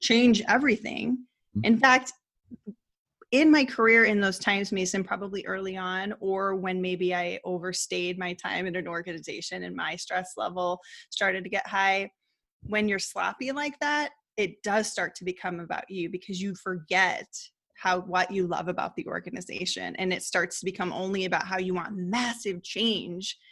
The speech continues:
Speaker 1: instead of understanding that I can't move all my ideas forward, but here's the ones I do think will add value. So I would say start there, right? Build your support system inside. And it's okay if you don't have one. The best place to start is right where you're at. You don't have to go look for another job.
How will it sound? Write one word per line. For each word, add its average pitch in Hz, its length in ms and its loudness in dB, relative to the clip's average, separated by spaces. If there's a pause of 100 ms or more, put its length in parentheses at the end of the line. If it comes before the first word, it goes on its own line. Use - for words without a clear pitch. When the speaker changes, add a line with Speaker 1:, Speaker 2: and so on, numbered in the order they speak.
(280)
Speaker 1:
instead 208 500 2
of 190 140 0
understanding 185 920 -4
that 180 160 2
I 185 100 -2
can't 202 260 -2
move 190 160 -4
all 180 160 -2
my 180 200 -2
ideas 175 420 -8
forward, 202 540 -6 (300)
but 202 160 -4
here's 185 220 0
the 180 80 -6
ones 175 300 -8
I 185 80 -6
do 202 260 -2
think - 320 -10
will - 160 -14
add - 220 -14
value. - 340 -18 (360)
So 330 120 4
I - 20 6
would 392 100 2
say 453 140 6
start 262 440 2
there, 185 340 4
right? 190 240 2
Build 214 240 4
your 233 100 0
support 226 380 -4
system 196 400 -6
inside. 175 580 0 (380)
And 226 120 4
it's 226 160 2
okay 214 300 2
if 226 160 -2
you 196 80 0
don't 180 180 -6
have 185 200 -6
one. 170 280 -8 (640)
The 208 60 0
best 190 340 0
place 208 220 -2
to 196 80 -6
start 196 280 2
is 185 120 -4
right 175 180 0
where - 100 -2
you're 170 140 -4
at. 180 220 -2
You 190 100 2
don't 196 100 2
have 214 200 -2
to 254 80 -8
go 269 80 -2
look 214 200 -2
for - 140 -8
another 185 300 -4
job. 170 320 -6